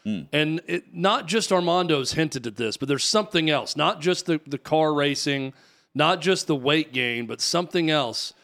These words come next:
Speaker 2: with Jalen Carter. I would hope that good G Ms will have done their research on this and would know what that may be. But I know what I see when I watch him play, and he is a game wrecker. He's a difference maker. Uh,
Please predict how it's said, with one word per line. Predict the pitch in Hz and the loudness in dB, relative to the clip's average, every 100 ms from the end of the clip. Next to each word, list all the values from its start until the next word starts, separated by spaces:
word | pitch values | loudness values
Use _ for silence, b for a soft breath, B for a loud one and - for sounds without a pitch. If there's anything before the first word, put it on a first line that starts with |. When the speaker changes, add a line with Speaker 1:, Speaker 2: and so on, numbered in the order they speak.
| b b - | b b -2
Speaker 2:
with | 135 131 | -2 2
Jalen | 143 143 131 120 | 2 2 0 -2
Carter. | 170 175 143 107 b b b b _ | 2 2 2 -4 b b b b _
I | 175 | 2
would | 208 151 | 4 4
hope | 175 185 | 2 4
that | 185 147 | 2 4
good | 170 139 | 2 4
G | 156 151 | 2 2
Ms | 156 165 151 | 2 0 0
will | 151 | 0
have | 131 | 2
done | 147 147 | 2 2
their | 143 139 | 2 0
research | 135 139 147 160 151 - | 0 0 2 2 0 2
on | 147 | 2
this | 147 160 156 | 2 0 0
and | 143 127 | -2 -2
would | 123 | -2
know | 127 131 151 165 b b b b | 0 2 0 -2 b b b b
what | 101 143 139 | -2 0 2
that | 151 147 | 0 0
may | 147 147 135 | 0 0 2
be. | 139 151 180 180 b b - | 2 2 2 -2 b b -2
But | 139 | 0
I | 202 | 2
know | 214 | 4
what | 180 | 4
I | 170 | 2
see | - 175 175 | 2 2 2
when | 151 | 2
I | 147 | 2
watch | 139 147 156 - | 2 2 2 0
him | 156 | -4
play, | - 127 139 170 185 b b b _ | -2 2 2 2 -2 b b b _
and | 131 | -4
he | 131 196 | 0 2
is | 185 147 | 2 2
a | 135 | 0
game | 123 143 175 131 | 0 0 2 0
wrecker. | 113 - 90 | -2 -4 -4
He's | 135 160 | 0 0
a | |
difference | 135 156 165 151 | 2 0 0 -4
maker. | 131 120 - 82 b b b b _ | -2 -4 -4 -12 b b b b _
Uh, | 117 120 | -2 -2